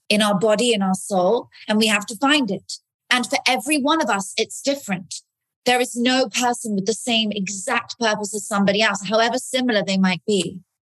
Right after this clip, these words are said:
We each have our own purpose, and it's just up to you to find it.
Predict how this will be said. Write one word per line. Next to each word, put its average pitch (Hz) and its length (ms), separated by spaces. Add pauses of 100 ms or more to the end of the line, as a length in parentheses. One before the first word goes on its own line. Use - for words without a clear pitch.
(140)
We 240 160
each 269 240
have 220 300
our 208 240
own 226 220
purpose, 208 420
and 196 100
it's - 160
just 240 340
up 208 180
to 202 80
you 185 140
to 180 120
find 226 360
it. - 300